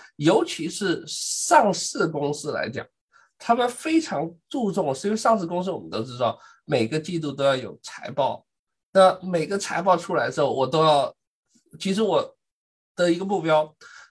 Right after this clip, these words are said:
就是我的这个季度，我是否我的盈利预期是符合整个华尔街的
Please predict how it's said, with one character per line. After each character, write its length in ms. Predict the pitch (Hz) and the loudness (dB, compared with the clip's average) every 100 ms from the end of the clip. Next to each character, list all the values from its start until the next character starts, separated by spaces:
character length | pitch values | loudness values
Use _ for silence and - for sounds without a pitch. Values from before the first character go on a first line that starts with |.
| _ | _
就 120 | 196 | -4
是 380 | 175 175 156 - _ | -2 0 -2 -2 _
我 240 | 131 127 | -4 -2
的 380 | 120 147 147 - _ _ _ _ _ _ _ _ _ _ - | 2 2 2 -2 _ _ _ _ _ _ _ _ _ _ -2
这 160 | 208 | -2
个 140 | 160 147 - - - | 0 -2 -4 -16 -8
季 160 | - 170 | -4 0
度， 260 | 165 123 - - _ | -2 -2 -12 -20 _
我 160 | 135 | -4
是 180 | 131 196 | -2 -2
否 120 | 180 | -2
我 120 | 127 | -2
的 140 | 113 123 | -4 -6
盈 300 | 131 147 160 | -6 -6 -6
利 100 | 170 | -6
预 160 | 165 | -8
期 320 | - 147 143 - | -8 -8 -8 -10
是 120 | - | -10
符 300 | 175 - 143 | -10 -6 -8
合 480 | 110 - 101 117 - _ | -8 -4 -2 -2 -4 _
整 120 | 123 | -12
个 300 | - 156 139 - _ | -2 2 2 0 _
华 360 | - 139 139 | -14 -2 4
尔 120 | 147 143 | 4 4
街 220 | 156 147 | 0 0
的 160 | 139 | 0